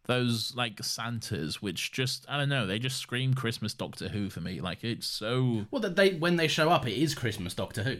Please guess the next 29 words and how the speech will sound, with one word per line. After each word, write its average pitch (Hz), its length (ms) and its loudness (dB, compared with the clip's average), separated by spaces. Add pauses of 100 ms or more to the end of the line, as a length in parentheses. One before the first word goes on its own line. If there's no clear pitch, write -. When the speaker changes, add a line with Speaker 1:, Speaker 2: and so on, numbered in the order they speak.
(120)
Speaker 1:
Yeah. 151 120 0 (200)
Speaker 2:
And 87 80 -6 (340)
Speaker 1:
But 185 180 6
again, 190 260 -2
that 143 200 2
only 165 140 2
happens 135 360 2
twice, 139 480 -2
but - 240 -6
still, 147 340 -2
it's, - 320 -6
it, 123 400 -2
it 120 180 -2
seems 151 360 -4
like 131 160 -2
such - 200 -8
a 113 40 -2
big 117 260 -4
part 117 260 0
of - 80 -6
it, 78 280 -6
considering 92 560 -4 (360)
it 85 140 -6
didn't 98 280 -4
happen - 360 -6
that 58 200 -10
much, 62 260 -14
really. 62 360 -10 (960)
Speaker 2:
Yeah, 170 360 6